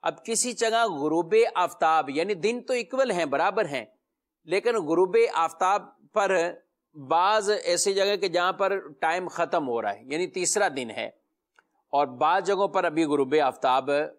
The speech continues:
وہاں نہیں ہوگا، وہاں ابھی کچھ وقت باقی ہے، تو اس کا بھی خیال کرنا ہے۔ اب پاکستان میں کوئی کر رہا ہے تو وہ ان چیزوں کا بھی خیال کرے، اور ہمارے ہاں دعوت اسلامی میں الحمدللہ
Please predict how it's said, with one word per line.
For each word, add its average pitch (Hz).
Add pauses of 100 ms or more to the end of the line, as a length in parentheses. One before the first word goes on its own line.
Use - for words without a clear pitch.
(380)
وہاں 143
نہیں 131
ہوگا، 165
وہاں 139
ابھی 135
کچھ - (200)
وقت -
باقی 127
ہے، 180 (540)
تو 202
اس -
کا 254
بھی 247
خیال 208
کرنا 165
ہے۔ 113 (160)
اب -
پاکستان 196
میں 226
کوئی 220
کر 185
رہا 202
ہے 233
تو 226
وہ 175 (220)
ان 170
چیزوں 170
کا 180
بھی 196
خیال 156
کرے، 156 (140)
اور 135
ہمارے 131
ہاں 165
دعوت 135
اسلامی 135
میں 170
الحمدللہ 151